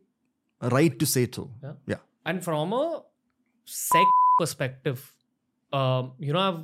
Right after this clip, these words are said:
Speaker 2: I've, again, this is a bit of both evolutionary psychology, but, um, I mean, I'm sure there's a medical equivalent of this. Okay, as human beings, as men, why do we find certain things about women attractive and vice versa?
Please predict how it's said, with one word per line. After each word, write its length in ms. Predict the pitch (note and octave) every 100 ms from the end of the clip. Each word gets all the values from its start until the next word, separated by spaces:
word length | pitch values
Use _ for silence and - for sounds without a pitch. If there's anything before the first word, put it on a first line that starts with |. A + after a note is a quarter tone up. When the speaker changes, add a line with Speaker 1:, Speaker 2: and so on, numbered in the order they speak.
| - -
Speaker 2:
I've, 100 | D#3+ D3+
again, 200 | C3+ C3
this 120 | C3+
is 120 | D#3+
a 100 | D3+
bit 300 | C3 C#3 C#3+
of 260 | D#3+ C3 B2
both 260 | B2+ D3+
evolutionary 640 | D3 C3+ C#3+ C3 D3+ D3+ D3
psychology, 720 | C#3+ C3 C3+ C3 C#3 D3+ D3+
but, 340 | C3+ C3 C3 _ _ _ _ _
um, 540 | C3+ B2+ B2 A#2+ B2 - _ _ - - _ _
I 60 | C3
mean, 320 | C3 B2+ B2+ B2
I'm 120 | B2
sure 180 | C#3 C3
there's 120 | C3
a 60 |
medical 360 | C3 A#2 A#2 B2+
equivalent 540 | A#2 - A#2+ A#2 A#2
of 160 | A#2 A2+
this. 240 | C#3+ - - _ _ _ _ _ -
Okay, 160 | C3 C3
as 180 | C3+
human 300 | B2+ C#3 F3+
beings, 500 | D3 C#3+ A3+ - - _ _
as 140 | D#3 D#3+
men, 340 | D3 F3 A#3 - _ _ _
why 280 | C#3 C#3+ F3
do 80 | G#3
we 100 | G3+
find 220 | G3+ G3+
certain 380 | E3+ D3+ F#3 D3+
things 220 | D#3+ D#3+
about 200 | E3 D3
women 280 | C#3 D3 D3
attractive 480 | C3+ C3+ C3 C4 -
and 200 | F#3+ C4
vice 200 | A#3 F#3+
versa? 320 | G3 C#3+ A#2+